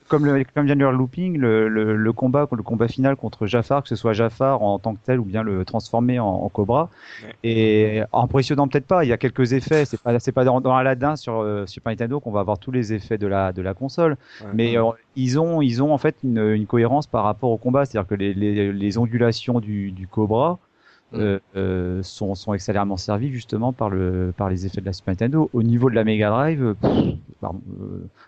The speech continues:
Speaker 1: franchement, il y a, il y a rien de particulier à dire sur les effets. Une fois qu'on a parlé de l'animation, des graphismes et, et à fortiori, à la limite de la musique, euh,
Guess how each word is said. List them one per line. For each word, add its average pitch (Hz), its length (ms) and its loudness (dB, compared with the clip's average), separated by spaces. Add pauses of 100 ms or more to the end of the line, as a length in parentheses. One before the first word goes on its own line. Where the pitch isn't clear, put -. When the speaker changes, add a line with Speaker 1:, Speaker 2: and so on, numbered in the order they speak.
Speaker 1:
franchement, 107 300 -6
il 143 80 -4
y - 20 -4
a, 98 80 -4 (640)
il 120 80 -6
y 113 60 0
a - 20 0
rien 113 140 2
de 107 60 -6
particulier 127 480 2
à 117 100 4
dire 127 180 -2
sur 104 120 -10
les 95 160 0
effets. 147 260 0
Une 127 80 0
fois 131 140 0
qu'on 131 100 2
a 110 80 2
parlé 117 180 2
de 123 60 -6
l'animation, 110 480 -2
des 120 80 -2
graphismes 104 420 -4
et, 107 220 -8
et 110 140 -2
à 107 120 2
fortiori, 123 460 -6
à 107 40 2
la 104 80 2
limite 123 200 -2
de 104 80 -2
la 95 80 -2
musique, 101 460 -8
euh, 104 100 -8